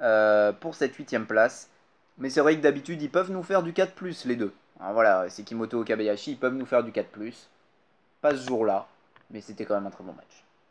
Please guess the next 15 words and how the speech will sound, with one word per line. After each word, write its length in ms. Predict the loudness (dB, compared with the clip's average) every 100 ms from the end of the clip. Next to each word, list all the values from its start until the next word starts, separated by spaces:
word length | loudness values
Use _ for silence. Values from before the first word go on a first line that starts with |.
| _ _ _ _ _ _ _ _ _ _ _ _ _ _ _ _ -10
Pour 240 | -4 2
la 120 | 2
septième 680 | 2 -4 -4 -2 -2 0 -2
position, 720 | -6 -6 -8 -8 -6 -6 -6 -8
on 100 | 0
part 260 | 6 6
du 120 | 4
côté 300 | -4 -4 -4
donc 240 | -6 -6 -4
de 200 | -4 -4
New, 420 | -6 -6 -6 -6 -10
de, 140 | -8 -8 -10
New 340 | -10 -8 -6
de 160 | -2 0
Japan. 380 | 0 -2 -4